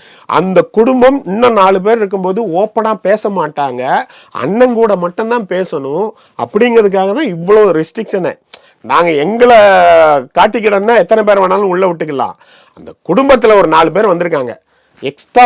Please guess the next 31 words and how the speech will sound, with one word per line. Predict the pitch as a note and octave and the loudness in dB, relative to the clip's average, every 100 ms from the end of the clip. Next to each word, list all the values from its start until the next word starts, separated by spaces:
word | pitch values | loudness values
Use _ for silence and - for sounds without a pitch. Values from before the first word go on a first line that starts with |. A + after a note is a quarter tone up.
| G3+ | 4
ஒருத்தர் | F#3+ - G3+ E3+ | 2 -2 -2 0
வந்தா | F3+ F#3 | 0 -2
கூட | D#3+ F#3+ - _ D3+ | -2 -4 -4 _ -10
இவங்க | E3+ C#3+ | -6 -6
அந்த, | C3 C3+ | -8 -10
அந்த | - D3+ D3+ | -12 -6 -4
அளவு | E3+ D3 | -2 -2
ஓப்பனா | D3 E3 D#3+ F3 | -4 -8 -8 -10
பேச | G3 F#3+ | -8 -10
முடியாது. | C3 G2 D#2 _ _ _ | -10 -14 -16 _ _ _
அந்த | A2+ A#2 - | -14 -12 -8
குடும்பத்துல | G3 G3 E3 D3 | -6 -4 -4 -6
உள்ளவங்க | B2 B2 F#3+ - _ _ A2+ | -6 -8 -10 -12 _ _ -8
அண்ணன் | D3+ G3+ G3+ G3 D3 C#3 | -6 -2 2 2 0 -6
அப்படிங்கிற | C#3 E3+ G3 E3 C3+ | -6 -4 -2 -2 -2
ஒரு | D3 F3 | -4 -2
உரிமையோட | A3 A3+ G#3 F3 D#3+ | -2 -2 -2 -2 -2
பேச | F3+ F#3 | -4 -4
முடியாது. | C3 G2+ D#3+ _ _ _ G3 | -10 -10 -12 _ _ _ -12
அப்போ | G#3 A3 | -8 -6
விஜய் | F3+ A3+ G#3 | -6 -6 -6
அண்ணாட்ட | D3+ A#2 - | -6 -8 -6
பேசுறாங்க, | E3 - B2 F2+ - _ _ _ _ _ _ _ - | -6 -6 -12 -14 -18 _ _ _ _ _ _ _ -8
இல்ல | F#3+ G#3 E3 | -2 2 4
அவங்க | E3+ D#3+ | 2 -2
வீட்டுல | G3+ F#3 D3 | -4 -2 -2
ஒரு | B2 - | -2 -6
பையனா | D3+ G3+ F3 C3 | -6 -6 -6 -6
பாக்குறாங்க, | A#2 A2 A2+ - | -8 -10 -12 -10
பேசுறாங்க. | D3 D#3 A#2+ G2 F2+ _ _ _ _ _ | -8 -8 -10 -12 -16 _ _ _ _ _
அப்போ | - | -6